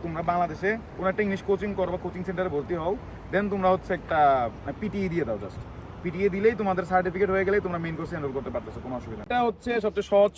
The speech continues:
সমাধান, এর বাইরে আমি কোনো সমাধান দেখি না। তারপর আপনারা যদি চান যে না আপনি মালয়েশিয়াতে এসেই এটা সমাধান করবেন, তাহলে কিছু বলার নেই। তাহলে হচ্ছে আপনি আপনার টাকা পয়সার দিক দিয়ে প্রিপারেশন নিয়ে আসবেন, মেন্টালি বা ফাইন্যান্সিয়ালি এটা প্রিপারেশন নিয়ে আসবেন, that's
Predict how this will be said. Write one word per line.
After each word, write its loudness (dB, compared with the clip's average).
সমাধান, 2
এর 2
বাইরে 6
আমি -4
কোনো -2
সমাধান -2
দেখি -8
না। -4
তারপর 4
আপনারা 2
যদি -2
চান 0
যে 0
না 4
আপনি -8
মালয়েশিয়াতে 2
এসেই 0
এটা 2
সমাধান 2
করবেন, -2
তাহলে 4
কিছু -8
বলার 0
নেই। -2
তাহলে 4
হচ্ছে -2
আপনি -6
আপনার -2
টাকা 6
পয়সার 0
দিক -4
দিয়ে 6
প্রিপারেশন -2
নিয়ে 2
আসবেন, -4
মেন্টালি -2
বা 0
ফাইন্যান্সিয়ালি 2
এটা 4
প্রিপারেশন 0
নিয়ে 4
আসবেন, -2
that's -2